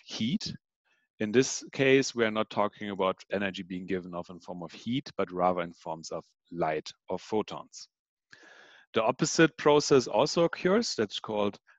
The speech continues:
absorption. That is when an electron on a lower energy level, um, gets hit by a photon that has exactly the right energy to get it excited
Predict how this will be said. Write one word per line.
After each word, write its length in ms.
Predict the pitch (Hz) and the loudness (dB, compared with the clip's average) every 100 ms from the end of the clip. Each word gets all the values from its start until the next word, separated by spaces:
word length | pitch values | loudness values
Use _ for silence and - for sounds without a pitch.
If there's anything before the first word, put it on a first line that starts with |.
| _ | _
absorption. 840 | - - - 98 110 - 185 220 262 _ _ _ - | 0 0 0 0 0 0 -2 -2 -6 _ _ _ -2
That 160 | 113 127 | 2 2
is 180 | - | 2
when 140 | 123 117 | 0 0
an 120 | 110 101 | 0 2
electron 480 | 120 143 - 131 | 2 2 -2 -2
on 160 | 123 117 | -2 -2
a 60 | 107 | -2
lower 420 | 101 104 127 120 | 0 2 2 2
energy 640 | 107 113 110 110 110 113 - | 0 -4 -4 0 2 2 0
level, 500 | 104 104 104 107 107 - _ _ _ - | 2 4 4 2 0 -4 _ _ _ 0
um, 760 | 104 101 98 98 95 90 87 - - | 4 4 2 -2 -8 -12 -16 -20 -2
gets 240 | 101 - | 0 0
hit 260 | - 160 - - | 0 -2 -2 2
by 140 | 107 | 6
a 260 | 107 98 95 | 6 4 2
photon 560 | - 156 185 - 117 110 | -2 0 0 0 0 0
that 100 | 104 | 0
has 160 | 123 | 0
exactly 540 | 123 104 104 165 - 160 | 0 -4 0 0 2 0
the 140 | 131 | 2
right 240 | 123 120 120 | 4 4 4
energy 560 | 131 135 95 95 123 - _ | 2 0 2 0 0 -4 _
to 80 | 113 | -4
get 200 | 101 110 | 2 4
it 120 | 117 | 4
excited 720 | 101 - - 113 131 101 104 | -2 -4 2 4 4 2 0